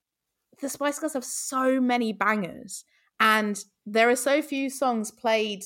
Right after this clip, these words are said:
kind of at any length during the film, and so many of their good songs are played kind of, like,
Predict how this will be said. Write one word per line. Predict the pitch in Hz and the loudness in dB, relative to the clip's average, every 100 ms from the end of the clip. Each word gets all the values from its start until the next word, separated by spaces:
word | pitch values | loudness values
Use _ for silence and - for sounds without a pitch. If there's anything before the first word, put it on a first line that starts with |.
| - | -14
kind | - 196 | -8 -6
of | 185 - _ _ _ _ - | -6 -8 _ _ _ _ -8
at | - | 0
any | 233 233 226 220 - - | 2 2 2 0 -6 -4
length | 202 320 - - _ | -2 -2 -6 -20 _
during | - 302 302 | -2 -2 0
the | 302 | -2
film, | 294 294 370 339 | 0 0 -2 -4
and | 240 220 214 | -2 -2 -6
so | - 262 | -6 -2
many | 262 262 | 0 -2
of | 254 | -2
their | 233 | -4
good | 233 240 | -4 -6
songs | 254 247 240 | -4 -4 -4
are | |
played | 220 226 226 | -4 -4 -4
kind | 226 202 | -6 -6
of, | 185 | -4
like, | 175 | -6